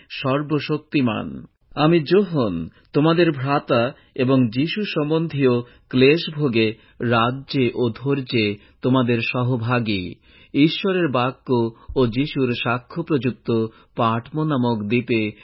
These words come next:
উপস্থিত হইলাম। আমি প্রভুর দিনে আত্মাবিষ্ট হইলাম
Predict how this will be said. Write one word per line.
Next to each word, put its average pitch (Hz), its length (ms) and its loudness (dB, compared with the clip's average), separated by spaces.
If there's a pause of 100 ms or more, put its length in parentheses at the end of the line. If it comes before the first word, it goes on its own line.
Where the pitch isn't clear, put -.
(120)
উপস্থিত 127 720 -4
হইলাম। 104 580 -2 (380)
আমি 147 240 2
প্রভুর 160 500 0
দিনে 139 320 2 (240)
আত্মাবিষ্ট 175 760 -2
হইলাম 120 460 -2